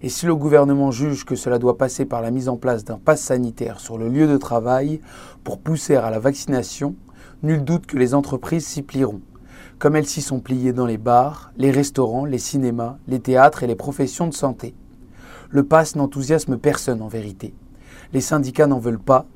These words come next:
et le patronat n'est pas franchement allant. Sans être médecin ni ministre de la Santé, les chefs d'entreprise passent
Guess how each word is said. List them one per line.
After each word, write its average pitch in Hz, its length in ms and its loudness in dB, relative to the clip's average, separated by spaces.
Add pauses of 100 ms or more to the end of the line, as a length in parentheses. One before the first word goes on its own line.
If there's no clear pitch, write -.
et 131 60 0
le 127 120 2
patronat 151 460 2
n'est 135 100 0
pas 139 140 2
franchement 143 640 -6
allant. 113 300 0 (640)
Sans 139 240 0
être 165 220 0
médecin 135 560 -2
ni 127 140 -2
ministre 147 460 -2
de 127 80 0
la 123 140 2
Santé, 120 500 -8 (520)
les 131 120 -2
chefs 151 260 0
d'entreprise 147 680 -4
passent 139 340 0